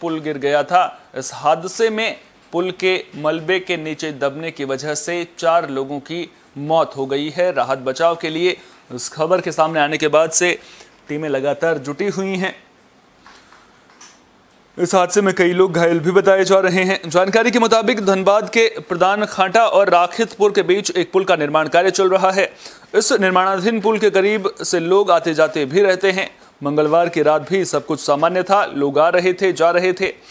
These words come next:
इसी बीच मंगलवार की रात अचानक हादसा हो गया। निर्माणाधीन पुल का एक हिस्सा जमीन पर आ गिरा। मौके पर हर ओर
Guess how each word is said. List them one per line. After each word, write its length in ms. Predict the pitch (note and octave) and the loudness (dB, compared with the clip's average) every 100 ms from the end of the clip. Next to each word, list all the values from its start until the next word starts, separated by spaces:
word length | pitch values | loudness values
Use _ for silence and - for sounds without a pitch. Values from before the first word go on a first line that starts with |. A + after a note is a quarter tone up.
| - - | -20 -8
इसी 180 | D3+ G3 | 0 2
बीच 360 | A3+ C4+ - - | 2 -2 -4 -6
मंगलवार 440 | D#3 E3+ F#3+ G3+ G3+ | -6 -2 0 0 2
की 140 | G#3+ | 2
रात 260 | G3 G#3 - | 2 2 0
अचानक 400 | F3 E3+ E3+ - | 0 -2 -2 -2
हादसा 300 | E3 E3+ G3 | -2 0 0
हो 140 | F#3+ | 2
गया। 280 | F#3 G3 F#3+ - - _ | 2 2 0 -8 -20 _
निर्माणाधीन 580 | C#3+ D3 D#3 D3+ D#3 G3+ | -6 -2 0 0 -2 -4
पुल 220 | F#3 F3+ | -2 -2
का 160 | F#3 E3 | 2 2
एक 180 | D#3 D#3 | 2 -4
हिस्सा 480 | D#3+ - G3 - - _ _ _ | -4 2 0 0 -16 _ _ _
जमीन 480 | C#3+ C#3 D#3+ G3+ A3 | -6 0 2 4 2
पर 160 | F3+ D3 | 2 2
आ 60 | |
गिरा। 320 | C3+ C3+ A#2+ - - | 2 0 -2 -2 -6
मौके 260 | C#3 C#3+ E3 | -4 0 2
पर 140 | D#3 | 2
हर 160 | D3 D3 | 4 4
ओर 420 | D#3+ F3+ E3 | 4 2 -2